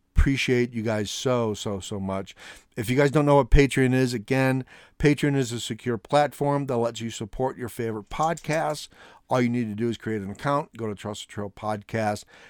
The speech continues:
and as little as two dollars a month, get special benefits for exclusive content. Also, if you don't say, and, you know,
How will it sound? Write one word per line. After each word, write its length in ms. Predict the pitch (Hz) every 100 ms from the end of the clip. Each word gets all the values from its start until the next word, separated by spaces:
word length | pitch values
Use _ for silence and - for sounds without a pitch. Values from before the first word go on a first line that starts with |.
| _
and 140 | - 113
as 140 | 101
little 160 | 120 117
as 100 | 101
two 180 | - 139
dollars 340 | 135 143 135
a 40 |
month, 320 | 131 113 107 107 _ _ _ - _
get 240 | 123 120 -
special 540 | - 110 104 113 110
benefits 540 | 104 101 101 - 98
for 160 | - 101
exclusive 520 | - - 110 101 98
content. 440 | - 165 196 - 214 -
Also, 600 | 226 311 - 131 113 110 - - -
if 120 | 135
you 80 | 151
don't 260 | 190 196 - _
say, 380 | - 160 143 143
and, 180 | 151 135
you 60 | 139
know, 240 | 135 127